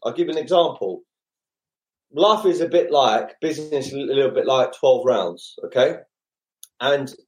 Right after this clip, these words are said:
typically, when you start stepping stuff up, you know, British level, European level, world title, unification fights, <coughs> excuse me, um, you're fighting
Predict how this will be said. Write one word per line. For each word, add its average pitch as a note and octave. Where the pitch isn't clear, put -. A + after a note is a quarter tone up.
typically, E3
when E3+
you F#3+
start -
stepping D3
stuff C3
up, A2+
you B2
know, A2+
British C#3+
level, F#2+
European C#3+
level, F#2+
world C#3
title, G2+
unification D3
fights, F2
<coughs> -
excuse A#3
me, G#2+
um, A#2+
you're D#3+
fighting C#3